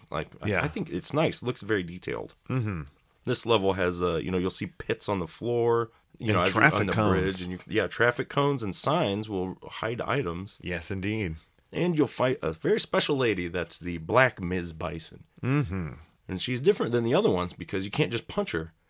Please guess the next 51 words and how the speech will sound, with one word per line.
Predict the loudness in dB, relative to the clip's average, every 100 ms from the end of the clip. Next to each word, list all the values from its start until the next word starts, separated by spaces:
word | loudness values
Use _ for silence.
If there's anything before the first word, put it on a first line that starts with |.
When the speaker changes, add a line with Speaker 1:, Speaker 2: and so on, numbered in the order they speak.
| -8
Speaker 1:
And | -2
she'll | 0
do | 0 0
that | 0 0
scream | 0 2 2 2
and | 2
then | 2 4
kneel. | 4 4 0 -4 -2
Speaker 2:
Yes. | -2 -2 -4 -2
Speaker 1:
You | 0
have | 0 0
to, | 0
like, | 0 0
grab | 2 4 4 2
her | 2
or | 2 0
jump | 0 -2 0
kick | -4
her | 0 0
or |
hit | 2
her | 2
with | 2
a | 2
weapon | 2 2 0 -2
to | -2
actually | -2 -2 -4
defeat | -4 -6 -6
her. | -8 -4
Speaker 2:
Yes, | 0 0
eventually | 2 2 2 0 -2
there's | -2 -4
a |
point | -4 -4 -2
where | -2
you |
have | 0
to | -2
fight | 2 4 4
five, | 2 0 0
four | 2 4
of | 4
'em. | 2 -8
Speaker 1:
Yes, | 2 2 2 -2
which | -2
can | 0
be | -2
very | 4 6 4
frustrating. | 2 0 0 -2 -2 -6
So, | -2 0 2 0
and | 0 -2